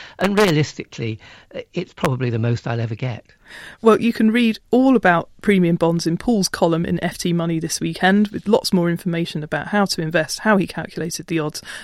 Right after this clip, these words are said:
Speaker 2: and why he thinks they're a great idea for those higher rate taxpayers. Thank you very much for joining us today, Paul.
Speaker 1: My pleasure.
Speaker 2: Before our final item, a reminder that F T Money is relaunching this weekend.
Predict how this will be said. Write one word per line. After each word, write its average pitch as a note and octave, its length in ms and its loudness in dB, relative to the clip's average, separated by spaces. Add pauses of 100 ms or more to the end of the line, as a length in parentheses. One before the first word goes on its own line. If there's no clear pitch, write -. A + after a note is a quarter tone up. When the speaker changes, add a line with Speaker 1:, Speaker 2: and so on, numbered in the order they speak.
Speaker 2:
and E3+ 180 -2
why E3 160 0
he E3 140 -4
thinks - 280 -4
they're D#3 120 -8
a E3 40 -8
great F3 320 0
idea D3 380 -6 (220)
for E3+ 180 -2
those D#3+ 300 -2
higher D#3 240 -4
rate D3+ 220 -6
taxpayers. - 640 -10 (220)
Thank G3+ 260 -2
you F3+ 80 -2
very E3 160 0
much - 220 -6
for E3+ 80 -8
joining D3+ 280 -4
us - 100 -10
today, D#3 300 -6
Paul. - 320 -8 (280)
Speaker 1:
My B2 200 -8
pleasure. - 340 -12 (320)
Speaker 2:
Before F4+ 380 2
our B3 80 6
final A3 420 2
item, D#3+ 460 -6 (260)
a G3 60 0
reminder A3 440 2
that - 200 -4
F D4+ 160 -2
T A#3+ 180 -4
Money E3+ 280 -4
is G3+ 220 -6
relaunching C4 680 -2
this E3 220 -8
weekend. E3 540 -14